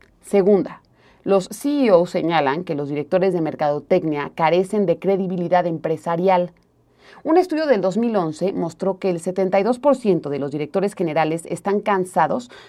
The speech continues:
de que los directores de mercadotecnia les pidan dinero sin explicar cómo generará mayores negocios. A fin de cuentas,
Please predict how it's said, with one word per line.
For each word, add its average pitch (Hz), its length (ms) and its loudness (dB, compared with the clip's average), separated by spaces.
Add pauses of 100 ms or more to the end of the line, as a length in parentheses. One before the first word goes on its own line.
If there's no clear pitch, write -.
(140)
de 156 100 -8
que 160 140 -4
los 143 240 -8
directores 170 480 2
de 151 80 -4
mercadotecnia 165 800 0
les 165 200 -4
pidan 302 280 0
dinero 202 440 0
sin 180 200 -4
explicar 185 560 -2
cómo 240 380 2
generará 180 640 -2 (120)
mayores 185 480 -2
negocios. 175 680 -6 (880)
A 254 100 2
fin 349 140 2
de 381 100 2
cuentas, 330 500 0